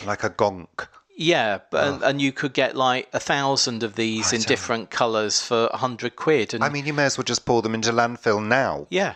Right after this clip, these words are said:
Speaker 2: exactly.
Speaker 1: Really. I mean, it's just ridiculous. But the one thing I thought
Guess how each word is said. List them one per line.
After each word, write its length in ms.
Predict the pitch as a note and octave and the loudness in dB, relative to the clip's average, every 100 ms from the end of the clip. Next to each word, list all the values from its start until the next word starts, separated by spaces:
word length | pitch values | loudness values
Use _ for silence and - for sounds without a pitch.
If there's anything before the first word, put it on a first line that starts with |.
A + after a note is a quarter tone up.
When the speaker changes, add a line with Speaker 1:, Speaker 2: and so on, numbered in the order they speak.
| - D3+ | -10 -8
Speaker 2:
exactly. 400 | A#2+ F3+ D#3 C#3+ | -2 -2 2 2
Speaker 1:
Really. 320 | E2 D2 C2 _ _ _ _ _ _ _ - | 2 -2 -6 _ _ _ _ _ _ _ -4
I 100 | G#2+ | -2
mean, 180 | A2 A2 | -2 -4
it's 160 | G#2 | -2
just 240 | - A2+ - | -2 -2 -2
ridiculous. 500 | G2 A2 - F2+ - - - - - - _ - | -2 -2 0 -2 -2 -10 -16 -18 -20 -20 _ -2
But 200 | C3+ A#2+ | 0 2
the 180 | C3+ A#2 | 0 0
one 300 | A#2+ C3 D3 | 2 2 2
thing 240 | E3+ D3+ | -4 0
I 80 | A2+ | -2
thought 420 | - B2 A2+ - | 0 0 0 0